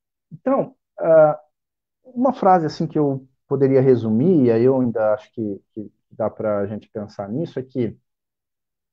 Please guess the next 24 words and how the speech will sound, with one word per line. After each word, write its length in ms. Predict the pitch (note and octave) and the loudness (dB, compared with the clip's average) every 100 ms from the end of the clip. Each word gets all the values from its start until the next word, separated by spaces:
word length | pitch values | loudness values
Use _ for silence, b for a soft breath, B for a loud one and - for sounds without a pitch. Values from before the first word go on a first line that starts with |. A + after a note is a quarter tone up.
| _ - | _ -10
a 180 | A3 | -8
física, 800 | G#3+ C#3+ A#2 A2+ G#2 G2 F#2+ - _ _ _ _ _ - | -8 -10 -10 -6 -4 -2 -4 -8 _ _ _ _ _ -18
a 60 | |
física 320 | B2 C3+ B2+ G#2 | -12 -12 -10 -10
quântica, 520 | - D#3 C#3 C3 B2 | -6 -6 -6 -8 -6
ela 100 | A#2+ | -4
vai 140 | C3 | -4
trazer 280 | B2+ B2 B2+ | -4 -2 -2
pra 220 | B2+ A2+ | -4 -6
gente 380 | A2 B2 B2+ C#3 | -4 -6 -8 -10
um, 480 | C3 B2+ A#2 G#2+ - _ _ - | -10 -8 -8 -12 -20 _ _ -10
uma 160 | A2+ | -4
noção 440 | A#2 A#2 - B2 B2+ | -4 -6 -6 -4 -2
de 120 | B2+ | -4
que 340 | B2+ G2+ F2+ _ _ _ - | -8 -10 -12 _ _ _ -12
a 100 | G#2 | -8
realidade, 1040 | G#2+ G#2 G2+ F2+ F#2+ G2+ A#2+ D3 G3+ B3+ _ _ _ _ _ _ _ _ _ _ _ _ _ _ _ _ _ _ _ _ _ _ _ _ _ | -4 -4 -4 -6 -6 -4 -6 -6 -8 -10 _ _ _ _ _ _ _ _ _ _ _ _ _ _ _ _ _ _ _ _ _ _ _ _ _
ela 680 | A#2+ A#2 B2 B2+ A#2+ - - _ _ _ _ _ _ | -6 -2 2 4 2 0 -6 _ _ _ _ _ _
tem 140 | - C3+ | -6 -2
alguma 520 | B2+ A#2+ C3 F#3+ F3+ | -2 -2 -2 -4 -2
relação 600 | D3+ C3 C3 - C#3 C3+ | 0 0 -2 -6 -8 -8
com 200 | C3 C#3 | -8 -8
o 100 | C3+ | -6
observador, 680 | C3 - C3+ C3 C3 F#2+ | -8 -8 -6 -4 -6 -8